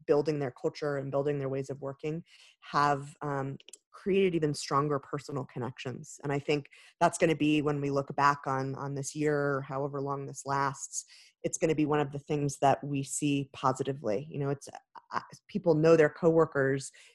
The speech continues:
in a whole new way, even though they haven't seen them in person for, for so many months. So it's a bit of a paradox, but I think the smartest clients are, are embracing that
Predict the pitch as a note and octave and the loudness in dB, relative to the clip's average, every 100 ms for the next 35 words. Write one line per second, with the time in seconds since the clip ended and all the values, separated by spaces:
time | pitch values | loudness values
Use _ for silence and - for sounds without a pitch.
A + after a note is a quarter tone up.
0 | - D#3+ C3+ - - F#3 F#3 F3+ E3 D3+ | 0 2 2 0 -4 4 6 6 6 4
1 | D3+ D#3 G#2 E2 E2 - E3 D3 D3 C#3+ | 6 8 6 4 -4 -2 0 2 2 2
2 | C#3 D3+ D3+ C#3+ - - D3+ C#3 C3+ C3+ | 2 -2 -2 -2 -2 0 0 2 0 -4
3 | - D#3 - A2+ - C3+ A#2+ _ D3 C3 | -6 -8 -6 -10 -8 -6 -6 _ -10 -4
4 | C3 C3+ B2+ C3 A2 - D#3+ C#3 - - | -4 -4 -4 -4 -6 -2 2 2 0 -18
5 | - D#3 E3+ G3 D3 - - D3 D#3+ F#3+ | -8 0 6 6 6 -2 -2 2 6 4
6 | - - C#3+ C#3 D3 - C#3 - D3+ C#3+ | 2 0 0 2 -2 -2 -8 -2 0 0
7 | C#3+ - C#3+ C3+ C3+ C3 - B2+ C3 - | -2 -6 -4 -2 -2 -6 -6 -4 -4 -4
8 | C#3 C3+ C3 C#3 C#3 D#3 - C3+ B2+ A2+ | -4 -4 -6 -6 -4 -4 0 0 2 2
9 | G#2 | 0